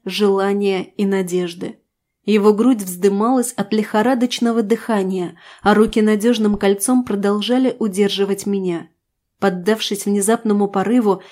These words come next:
я прильнула к нему всем телом и уткнулась носом в шею, с наслаждением вдыхая запах этого мужчины и желая раствориться в нем. Вальдис шумно выдохнул,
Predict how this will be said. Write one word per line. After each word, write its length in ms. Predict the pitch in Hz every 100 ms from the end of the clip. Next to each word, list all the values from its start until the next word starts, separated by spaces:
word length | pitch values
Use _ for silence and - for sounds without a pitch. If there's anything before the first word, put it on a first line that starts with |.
| -
я 160 | 220 226
прильнула 520 | 247 262 254 277 277
к 100 | 269
нему 240 | 247 247
всем 300 | 247 - 233
телом 540 | 226 - 285 285 254 - -
и 100 | 269
уткнулась 640 | 262 - 247 254 254 247
носом 380 | 233 233 240 233
в 60 |
шею, 500 | - - 202 175 170 - _ -
с 140 | -
наслаждением 840 | 208 190 196 180 170 196 233 220 196
вдыхая 520 | 180 180 - 185 180
запах 500 | 175 190 202 175 -
этого 260 | 170 175
мужчины 680 | 180 180 175 - 180 175 170 _ _ _
и 120 | 208
желая 380 | 196 202 202 196
раствориться 720 | 190 - 226 202 180 170 165
в 60 | 170
нем. 340 | 170 165 - _ _ _ _ _
Вальдис 520 | 185 185 190 185 190
шумно 400 | - - 202 196
выдохнул, 720 | 175 180 220 196 - 175 170